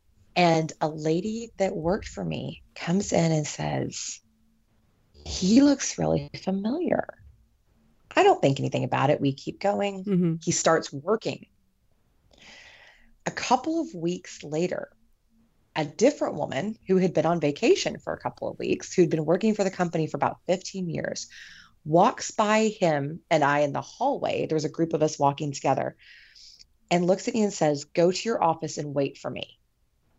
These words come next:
Speaker 2: Oh, boy.
Speaker 1: I was like, "Okay," you know. <laughs>
Speaker 2: This is
Speaker 1: I was
Speaker 2: getting
Speaker 1: thinking
Speaker 2: good.
Speaker 1: there's something wrong with her. Yeah. She comes in with a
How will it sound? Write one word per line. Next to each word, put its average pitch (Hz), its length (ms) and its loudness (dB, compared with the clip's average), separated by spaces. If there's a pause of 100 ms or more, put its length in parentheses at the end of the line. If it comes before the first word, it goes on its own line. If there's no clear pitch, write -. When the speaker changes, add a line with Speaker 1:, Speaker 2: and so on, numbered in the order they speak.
(240)
Speaker 2:
Oh, 180 140 0
boy. 147 280 -2 (1200)
Speaker 1:
I 156 80 -4
was 147 120 -4
like, 143 300 2 (180)
"Okay," 151 880 4
you 185 100 0
know. 175 280 6
<laughs> - 40 -4 (220)
Speaker 2:
This 277 360 4
is 185 40 -2
Speaker 1:
I - 20 -2
was - 0 -
Speaker 2:
getting - 0 -
Speaker 1:
thinking 196 220 6
Speaker 2:
good. 196 140 6
Speaker 1:
there's 151 140 2
something 214 260 -12
wrong 180 200 -20
with 170 160 -10
her. 185 380 0
Yeah. 160 200 2 (920)
She - 220 -6
comes 349 400 -4
in 285 120 2
with 240 140 -4
a 190 60 -6